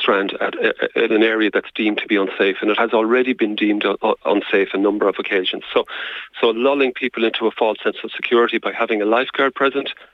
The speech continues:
it just wouldn't work. And as well as that, if a li-, and I, and I know Sligo County Council, they have a beach warden, um, and these wardens are, you know,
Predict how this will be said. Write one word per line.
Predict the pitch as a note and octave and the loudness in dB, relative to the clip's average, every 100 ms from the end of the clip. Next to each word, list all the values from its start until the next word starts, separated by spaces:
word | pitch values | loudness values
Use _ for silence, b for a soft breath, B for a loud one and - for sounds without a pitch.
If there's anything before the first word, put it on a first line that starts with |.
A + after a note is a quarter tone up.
| B B - | B B -18
it | - | -2
just | - G2+ | -2 0
wouldn't | A2+ G#2+ G2 | 0 0 0
work. | G#2 - - B B | 0 0 -8 B B
And | E3 | -2
as | E3+ | 0
well | F#3+ F3 | 2 0
as | C#3+ | 2
that, | C#3 B2 | 0 0
if | B2 | -2
a | |
li-, | B2 C3+ B2+ | 0 0 0
and | D3 | 0
I, | D3+ - | 0 0
and | C#3 C3+ | 0 2
I | |
know | C#3+ F3+ A3+ | 2 2 0
Sligo | - C#3 B2+ | -2 0 0
County | B2 A2+ | -2 -4
Council, | - B2 A2 | -2 -2 0
they | D3+ D3+ | -2 -2
have | C#3+ | -2
a | A#2+ - | -4 -4
beach | C#3+ - - | -4 -4 -4
warden, | A#2 A#2+ B2+ C#3 C#3+ C3+ G#2 E2 B B B B - | 0 2 4 4 4 2 -2 -4 B B B B -6
um, | G#2+ A2 A2 G#2 G#2 G#2 - B B - | -2 0 0 0 -4 -6 -8 B B -6
and | A2+ A2+ A2 | -2 -2 0
these | D#3+ D3 | 0 2
wardens | B2 B2+ C3 B2 A2 G#2 - - | 2 2 2 -2 -4 -6 -10 -4
are, | A#2 G#2+ G#2 G2+ - - - | 0 2 2 0 -4 -8 -4
you | |
know, | B2 G#2+ | 0 0